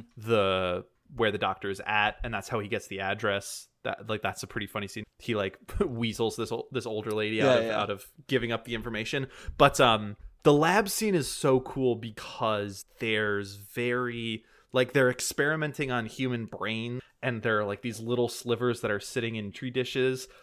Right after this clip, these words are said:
Speaker 1: And throughout this whole scene, like, it's very, you know, they're all in white lab coats, and it's this very clinical, sparse scene. But, like, throughout it, they keep cutting back to just, like, yeah, these very menial, banal, like, acts of just slicing apart a human brain.
Speaker 2: Yeah, yeah.
Speaker 1: And again, that's,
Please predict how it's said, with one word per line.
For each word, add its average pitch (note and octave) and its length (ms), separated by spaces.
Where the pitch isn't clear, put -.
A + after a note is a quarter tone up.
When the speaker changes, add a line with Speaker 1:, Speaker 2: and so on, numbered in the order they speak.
Speaker 1:
And D3+ 160
throughout C#3 360
this D3 120
whole A#2 160
scene, D#3 280
like, A2+ 120
it's G#2+ 120
very, B2 520
you B2+ 80
know, G2+ 160
they're B2 160
all B2 160
in A#2 160
white G#2+ 240
lab G#2 320
coats, G#2+ 280
and A2+ 80
it's G2+ 100
this G#2+ 120
very G#2+ 200
clinical, G2+ 680
sparse - 720
scene. A2+ 520
But, C#3 120
like, B2+ 180
throughout B2 440
it, B2+ 100
they A2+ 120
keep - 260
cutting A2 300
back G#2 300
to A#2+ 80
just, A2 180
like, A2 140
yeah, G2+ 160
these A2 220
very G#2+ 400
menial, A#2 520
banal, G#2+ 800
like, G#2+ 220
acts G#2+ 300
of G#2+ 80
just - 180
slicing A2 500
apart A#2 400
a B2+ 40
human A2 320
brain. A2 400
Speaker 2:
Yeah, A#2+ 120
yeah. A2+ 300
Speaker 1:
And A2+ 120
again, A2+ 320
that's, A2 360